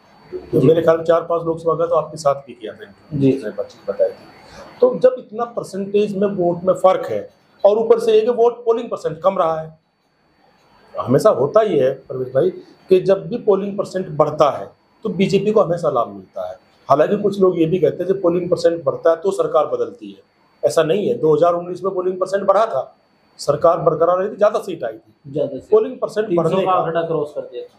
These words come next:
Speaker 1: polling percent बढ़ने का बीजेपी को अक्सर लाभ मिलता है। इसकी एक खास वजह भी है, इनका जो, अ, जो मूल vote bank है वो अर्बन क्षेत्र का है, जो middle class, upper middle class, upper class,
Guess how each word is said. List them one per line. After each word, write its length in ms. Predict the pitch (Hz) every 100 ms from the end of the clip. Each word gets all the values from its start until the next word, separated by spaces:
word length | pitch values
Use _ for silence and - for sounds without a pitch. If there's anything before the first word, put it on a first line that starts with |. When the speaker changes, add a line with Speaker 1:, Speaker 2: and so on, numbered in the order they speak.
| -
Speaker 1:
polling 260 | 202 254 202
percent 300 | 214 196 180
बढ़ने 280 | 151 139
का 100 | 156
बीजेपी 440 | 240 185 185 170 180
को 80 | 370
अक्सर 400 | 190 - 202 165
लाभ 200 | 147 135
मिलता 240 | 120 139
है। 60 | 208
इसकी 200 | 214 233
एक 120 | 226
खास 200 | 202 214
वजह 180 | 165 123
भी 220 | 110 107
है, 100 | 107 -
इनका 300 | 185 208 254
जो, 180 | 254 247
अ, 500 | 202 - 202 185 190 190 185
जो 100 | 180
मूल 240 | 208 220 254
vote 260 | 208 131
bank 220 | 131 123 170
है 60 |
वो 80 | 196
अर्बन 300 | 180 165 170
क्षेत्र 280 | - 143 110
का 220 | - 123
है, 120 | 151 - _ _
जो 340 | 156 - - 156
middle 220 | 170 170
class, 280 | 165 165 165
upper 200 | - 175
middle 260 | 160 156 160
class, 300 | 156 160 -
upper 200 | - 196
class, 400 | 160 147 139 -